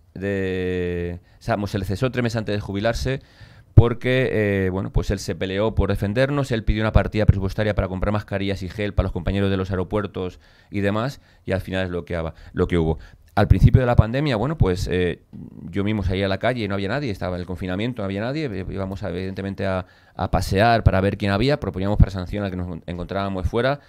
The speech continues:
Te diré que había mucha gente que insistió y era reincidente en tomarse cervezas en la calle porque así lo entendía como tal, mayormente extranjeros, qué casualidad. Y, eh, y luego pasamos de ser héroes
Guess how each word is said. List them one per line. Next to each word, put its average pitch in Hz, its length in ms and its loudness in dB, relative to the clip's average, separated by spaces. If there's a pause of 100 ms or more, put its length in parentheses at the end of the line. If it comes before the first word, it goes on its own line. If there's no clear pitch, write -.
(400)
Te 104 80 -4
diré 110 180 0
que 131 60 -2
había 127 160 2
mucha 127 240 0
gente 120 360 -2
que 104 200 -4 (260)
insistió 107 600 0
y 131 60 2
era 117 220 2
reincidente 117 600 0
en 104 80 -6
tomarse 107 320 -4
cervezas 107 380 -2
en 104 60 -2
la 98 100 -2
calle 120 260 -2
porque - 220 2
así 95 120 -4
lo 101 80 2
entendía 101 380 -2
como 98 220 -6
tal, 135 240 -2 (260)
mayormente 104 540 2
extranjeros, 110 520 0
qué 101 120 -4
casualidad. 107 520 -2 (680)
Y, 135 320 2
eh, 104 540 2
y 104 100 0
luego 117 200 0
pasamos 127 340 0
de 113 60 -2
ser 131 320 -4
héroes 143 380 2